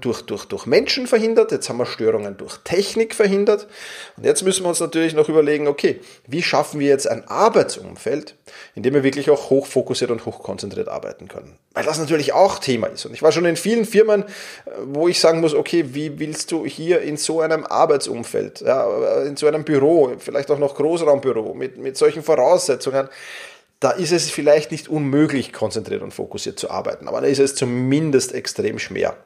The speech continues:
Also wenn du irgendwie Einfluss draus, drauf hast, wie dein Arbeitsplatz aussieht, ja, dann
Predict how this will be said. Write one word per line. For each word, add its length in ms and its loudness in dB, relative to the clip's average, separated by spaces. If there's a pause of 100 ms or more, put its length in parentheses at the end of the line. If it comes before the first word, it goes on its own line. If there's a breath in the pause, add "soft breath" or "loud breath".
(400 loud breath)
Also 180 -2
wenn 80 4
du 160 2
irgendwie 400 2
Einfluss 480 2
draus, 240 -6
drauf 440 -6
hast, 260 -12
wie 120 -4
dein 160 4
Arbeitsplatz 580 4
aussieht, 520 2 (340 loud breath)
ja, 220 -4 (240 loud breath)
dann 240 -2